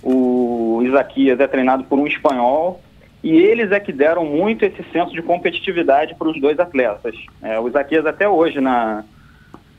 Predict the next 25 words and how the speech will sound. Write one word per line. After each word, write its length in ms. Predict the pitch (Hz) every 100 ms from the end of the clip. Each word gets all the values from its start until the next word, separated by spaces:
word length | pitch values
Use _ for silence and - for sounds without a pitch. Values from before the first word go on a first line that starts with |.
| -
na, 300 | 120 117 113
na 120 | 123
entrevista, 640 | 123 123 110 - 175 -
que 100 | -
ele, 380 | 113 113 107 104 - - - -
ele 100 | -
tava 220 | 117 117 117
lá 80 |
conversando 400 | - 123 - 127
com 80 | 120
alguns 220 | 123 120
jornalistas, 600 | 117 120 117 123 180 151 127
eu 80 | 123
estava 340 | - 123 120
lá 140 | 117
também, 420 | 117 123 135 165 170 - - - - - - - -
ele 760 | 135 147 151 156 165 170 170
ressaltou, 840 | 156 185 - 208 - 170 170 196 196 - - -
é, 840 | - 127 127 127 120 117 110 107 113 - - -
a 120 | 127
importância, 920 | 143 175 170 - 170 202 - 135 113 107
né, 220 | 120 123
do, 320 | 113 127 127
do 120 | 120 127
treinador 800 | 131 135 135 120 127 170 202